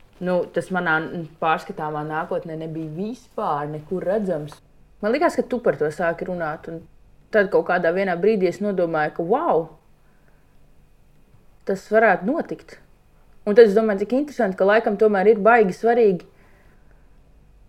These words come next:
ar ko tev tas bērniņš ir. Nu, ka tas nav tikai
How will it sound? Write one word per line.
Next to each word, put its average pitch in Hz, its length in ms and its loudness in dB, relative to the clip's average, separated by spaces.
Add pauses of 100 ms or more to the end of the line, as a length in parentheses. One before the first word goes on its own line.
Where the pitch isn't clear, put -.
(500)
ar 196 180 2
ko 285 200 2
tev 170 260 0
tas 170 160 -8
bērniņš 165 520 -2
ir. 165 200 -4 (600)
Nu, 233 140 -4
ka 226 140 4 (1080)
tas - 120 -12
nav 262 200 4
tikai 170 240 -2